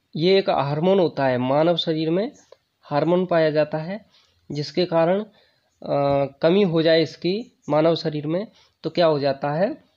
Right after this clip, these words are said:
शुगर की बीमारी हो जाती है, शुगर का लेवल बढ़ने लग जाता है, यानी डायबिटीज हो जाती है उस व्यक्ति को, ठीक है ना। तो चौथा है हमारा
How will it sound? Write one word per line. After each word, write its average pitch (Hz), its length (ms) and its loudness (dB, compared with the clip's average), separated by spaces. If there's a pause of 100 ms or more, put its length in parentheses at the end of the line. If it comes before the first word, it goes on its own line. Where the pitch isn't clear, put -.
(240)
शुगर 175 420 0
की 185 180 -6
बीमारी 160 400 0
हो 147 140 -2
जाती 120 340 -10
है, 113 220 -12 (1300)
शुगर 151 340 -2
का 160 120 0
लेवल 170 340 -2 (640)
बढ़ने 147 320 -2
लग 147 180 0
जाता 131 240 -2
है, 135 100 0
यानी 160 280 0 (360)
डायबिटीज 156 640 0
हो 147 140 -2
जाती 123 280 -4
है 131 60 0
उस 127 180 -6
व्यक्ति 127 320 -10
को, 123 240 -10 (460)
ठीक 160 140 -8
है 202 100 2
ना। 185 220 0 (540)
तो 151 380 -4 (500)
चौथा 180 360 0
है 185 120 2
हमारा 170 340 0